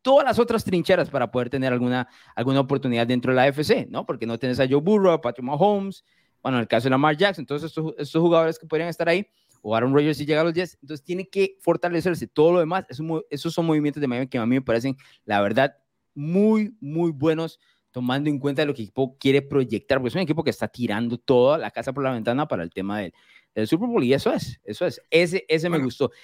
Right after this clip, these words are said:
Speaker 1: Y curiosamente voy a traer otro que yo escribí sobre él anoche, lo escribí contando más el chisme que tomando una posición u otra,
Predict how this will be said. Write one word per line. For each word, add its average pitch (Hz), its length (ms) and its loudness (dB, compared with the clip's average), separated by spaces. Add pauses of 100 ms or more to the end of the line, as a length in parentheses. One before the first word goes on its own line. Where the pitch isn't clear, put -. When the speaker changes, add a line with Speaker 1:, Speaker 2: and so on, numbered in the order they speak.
(340)
Speaker 1:
Y 196 160 0
curiosamente 214 720 2
voy 156 160 0
a 151 40 -2
traer 165 260 0
otro - 400 -4 (340)
que 117 120 -4
yo 120 120 2
escribí 143 340 2
sobre 143 360 4
él 156 200 -2
anoche, 180 640 -2 (240)
lo 135 240 0
escribí 139 640 0 (100)
contando 160 360 0
más 170 200 0
el 120 440 -2
chisme 143 440 0
que 127 220 0
tomando 120 520 0
una 127 220 0
posición 131 420 0
u 165 40 4
otra, 170 320 0